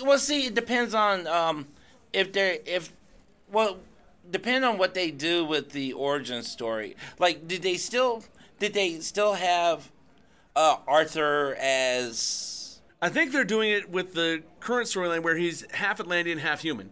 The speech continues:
Speaker 1: And, and
Speaker 2: I believe his
Speaker 1: so
Speaker 2: father was a lighthouse keeper and his mother was the Queen of Atlantis.
Speaker 1: And so does he
Speaker 2: I believe.
Speaker 1: know?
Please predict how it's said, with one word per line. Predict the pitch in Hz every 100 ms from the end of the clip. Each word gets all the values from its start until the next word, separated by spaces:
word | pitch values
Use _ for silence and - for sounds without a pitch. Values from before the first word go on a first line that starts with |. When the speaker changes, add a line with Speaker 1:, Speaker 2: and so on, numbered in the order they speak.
| -
Speaker 1:
And, | - 160 147
and | 147 143
Speaker 2:
I |
believe | 156 226
his | 226 139
Speaker 1:
so |
Speaker 2:
father | 190 202 202
was | 190 156
a | 170 160
lighthouse | 170 165 156
keeper | - 135 135 135
and |
his | 139 135
mother | 147 151 151
was | 143 135 135 131 -
the | 147
Queen | 170 151
of |
Atlantis. | 127 135 107 - - - - -
Speaker 1:
And | 180 165
so | 185 165 147
does | 131 147 139 -
he |
Speaker 2:
I | 147
believe. | 147 147
Speaker 1:
know? | 151 156